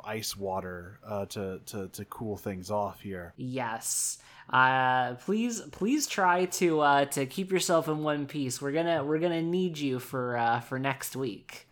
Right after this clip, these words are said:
Speaker 1: This is fine. As long as I get the torso and the head all in one piece, it'll be good.
Speaker 2: <laughs>
Speaker 1: The limbs, not, uh, you know, they're not mandatory. But anyway, I have been one of your hosts, Nero.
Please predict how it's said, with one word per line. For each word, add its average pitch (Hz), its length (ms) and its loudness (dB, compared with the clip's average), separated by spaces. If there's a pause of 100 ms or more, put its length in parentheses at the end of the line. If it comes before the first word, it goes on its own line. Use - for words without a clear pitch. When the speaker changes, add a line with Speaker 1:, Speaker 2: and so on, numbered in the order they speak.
Speaker 1:
This - 160 -16
is 113 180 -10
fine. 139 380 6
As 123 160 -6
long 135 180 4
as 131 120 0
I 131 80 6
get 123 180 0
the 113 80 -10
torso 123 480 2
and 113 100 2
the 113 80 0
head 120 300 0
all 117 220 0
in 113 100 -4
one 117 180 -2
piece, 117 520 -6 (120)
it'll 113 180 -6
be 107 200 -2
good. 143 540 6
Speaker 2:
<laughs> - 40 -20 (480)
Speaker 1:
The 110 60 -10
limbs, 143 880 0 (340)
not, 131 320 8
uh, 131 300 2
you 170 140 0
know, 117 100 4
they're 131 140 4
not 104 120 0
mandatory. 87 520 -12
But 113 80 -2
anyway, 113 340 2
I 151 220 4
have 220 80 2
been 170 160 2
one 175 100 4
of 151 80 2
your 135 140 4
hosts, - 680 0
Nero. 117 640 2